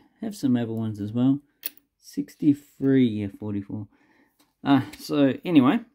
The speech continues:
those ones, even with thirteen million, these ones are just pretty common. Uh, and in circulated grade, you know, these are probably worth two or three dollars each. And then you got other coins.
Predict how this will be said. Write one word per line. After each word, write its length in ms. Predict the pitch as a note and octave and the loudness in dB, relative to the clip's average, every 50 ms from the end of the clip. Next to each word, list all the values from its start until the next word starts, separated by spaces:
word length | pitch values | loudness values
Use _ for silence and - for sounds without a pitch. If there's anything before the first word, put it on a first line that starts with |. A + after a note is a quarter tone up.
| _ _ _ _ _ _ _ _ - | _ _ _ _ _ _ _ _ -8
those 280 | C#3 D#3 G3+ G#3+ G#3 - | -6 -4 -4 -4 -6 -4
ones, 340 | G#3 G3 F#3+ F3+ E3+ C#3+ - | -6 -4 -4 -4 -6 -6 -2
even 360 | F3+ G#3 F#3 D#3+ C3+ A2 G#2 | -2 0 2 2 2 2 0
with 160 | G2 F#2 - - | -4 -8 -12 -8
thirteen 480 | - B2 A#2 A#2 G#2+ A2 G#2 G2+ G2+ | -2 0 0 2 2 2 0 0 0
million, 360 | G#2 G#2+ A2+ A#2 A2 G#2 G2+ | 0 0 0 0 0 0 0
these 220 | G#2 G#2+ A#2 A2+ - | 0 0 -2 -4 -4
ones 200 | A2+ G#2 G2 F#2+ | -8 -8 -6 -6
are 80 | F#2 | -8
just 280 | F2+ - F#2+ - - _ | -8 -10 -16 -16 -16 _
pretty 220 | - G#2 F#2+ F#2+ | -10 -8 -6 -8
common. 480 | F#2 _ - G#2 G2+ G2 G2 G2 G2 G#2 _ - - - - _ - _ _ _ - G2+ | -8 _ -12 -10 -8 -6 -6 -6 -6 -8 _ -20 -20 -20 -20 _ -20 _ _ _ -12 -10
Uh, 220 | G2 G#2 G#2 - - _ _ _ _ _ _ _ _ - | -8 -6 -6 -8 -10 _ _ _ _ _ _ _ _ -2
and 120 | C3+ C3+ | 0 2
in 100 | C3+ C3 | 2 2
circulated 640 | - - - F3 D#3 - D3 A#2+ A2+ G#2 G2 G2 F#2+ | 0 -2 -4 -4 -4 -4 -4 -4 -4 -4 -4 -6 -8
grade, 380 | - - A2+ G#2 G#2+ G#2+ G#2 G2+ | -10 -8 -6 -6 -4 -4 -6 -6
you 80 | G2 | -8
know, 160 | G2 G#2+ A2+ A#2+ | -8 -6 -4 -2
these 200 | C3 B2 A2+ - | -2 -2 -2 -6
are 40 | |
probably 300 | - - - - - - | -12 -14 -14 -12 -12 -10
worth 200 | - F#2 F#2 _ | -10 -10 -10 _
two 160 | - - G2 F#2 | -10 -8 -8 -8
or 80 | - | -8
three 180 | - F#2+ G2 G2 | -8 -6 -6 -6
dollars 360 | F#2+ F#2+ F#2+ G2 G2 F#2 G2 | -6 -6 -6 -6 -8 -6 -4
each. 300 | G2+ G#2 G2 - - _ _ _ _ _ _ _ _ _ _ _ _ _ - | -4 -4 -6 -8 -12 _ _ _ _ _ _ _ _ _ _ _ _ _ -10
And 160 | - - A#2 | -6 -4 -2
then 100 | A2+ A2+ | 0 0
you 80 | A2 G2 | 0 0
got 240 | - A2+ A2 - - _ - - | 0 0 -2 -2 -6 _ -16 -10
other 200 | A2 A2 G#2+ A#2 | -8 -6 -6 -6
coins. 640 | - - B2 A#2 A#2 A#2 A#2 A2+ A#2 G#2+ G2 - | -4 -4 -2 -2 0 0 0 0 -2 -4 -6 -12